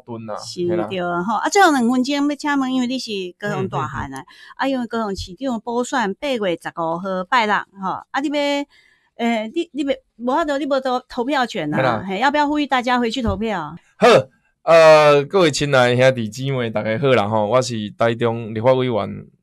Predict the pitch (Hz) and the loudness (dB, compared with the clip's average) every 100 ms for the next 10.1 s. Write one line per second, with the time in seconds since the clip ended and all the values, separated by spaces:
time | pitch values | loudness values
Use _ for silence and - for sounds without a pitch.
0 | _ - 131 127 117 - 113 127 113 80 | _ 2 2 2 0 0 2 0 -2 -6
1 | 117 _ - _ - 135 127 131 127 117 | -12 _ -20 _ 2 6 6 6 2 0
2 | 151 160 143 139 127 123 120 131 143 120 | 4 6 6 4 2 -2 -8 -4 -2 0
3 | 135 139 139 113 107 151 143 120 113 110 | 2 4 4 2 4 4 6 4 2 -2
4 | 101 - _ _ 127 131 123 113 104 - | -4 -12 _ _ 2 4 4 2 -2 -8
5 | - 127 120 120 - 127 117 117 151 147 | -2 -2 -2 -6 2 2 2 2 4 6
6 | 139 113 113 110 107 110 123 120 123 120 | 6 4 2 2 0 0 0 -2 -6 -6
7 | 160 135 120 113 - _ - 120 120 117 | -6 -4 -6 -6 -8 _ -4 2 4 2
8 | - 120 139 143 135 131 131 151 135 117 | 0 -4 -2 -4 -4 -6 -8 -6 0 0
9 | 113 - 131 127 127 156 147 139 127 110 | 0 -2 -4 -6 -2 0 2 2 0 0